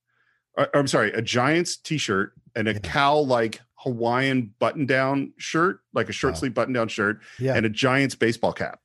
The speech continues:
Speaker 1: So when I go to have the viewing, they had, what she expected was that he would have the t-shirt underneath, and then unbuttoned would be this sort of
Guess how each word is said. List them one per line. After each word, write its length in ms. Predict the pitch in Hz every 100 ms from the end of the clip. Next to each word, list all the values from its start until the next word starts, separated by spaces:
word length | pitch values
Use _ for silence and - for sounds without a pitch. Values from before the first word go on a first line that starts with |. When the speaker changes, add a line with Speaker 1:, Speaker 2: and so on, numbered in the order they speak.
| _ _ _ - _ - - - -
Speaker 1:
So 180 | - 147
when 160 | 147
I 120 | 147 214
go 200 | 302 349
to 60 | 180
have 180 | 180
the 60 | 147
viewing, 680 | 127 202 214 117 101 113 131 - - - -
they 220 | 127 160
had, 220 | 175 147
what 240 | - 151 160
she 140 | 185
expected 440 | 170 - 240 220 147
was 180 | 143
that 120 | 131 117
he 80 |
would 80 | 139
have 220 | 131 123
the 40 | 123
t-shirt 420 | - 202 190 190
underneath, 440 | 165 147 143 127 113
and 200 | 135 117
then 200 | 127 123
unbuttoned 600 | 127 165 185 143 135 123
would 160 | 107 110
be 100 | 113
this 180 | 107 104
sort 220 | - 107
of 240 | 101 95